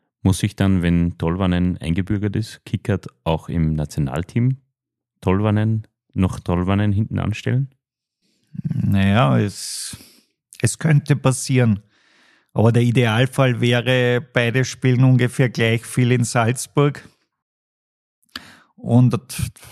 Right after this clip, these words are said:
Speaker 2: dann vielleicht auch im Nationalteam. Aber, äh, eines hat er bewiesen, also man kann ihm vertrauen. Er kann auch unter Druck bestehen.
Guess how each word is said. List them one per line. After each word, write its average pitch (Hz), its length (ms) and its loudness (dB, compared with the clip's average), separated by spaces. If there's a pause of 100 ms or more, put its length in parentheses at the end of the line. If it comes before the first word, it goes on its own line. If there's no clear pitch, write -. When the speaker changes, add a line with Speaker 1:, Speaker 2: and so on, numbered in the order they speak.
(120)
Speaker 2:
dann 113 220 4
vielleicht 117 420 0
auch 110 140 0
im 120 120 2
Nationalteam. 104 960 0
Aber, 98 420 0 (1040)
äh, 107 640 4 (640)
eines 139 300 6
hat 139 140 2
er 143 80 2
bewiesen, 123 640 0
also 104 580 0 (540)
man - 120 2
kann 110 280 2
ihm 123 100 6
vertrauen. 101 680 -2 (500)
Er 107 180 0
kann 110 300 0
auch 110 160 0
unter 117 320 0
Druck - 680 -6 (160)
bestehen. 101 580 -2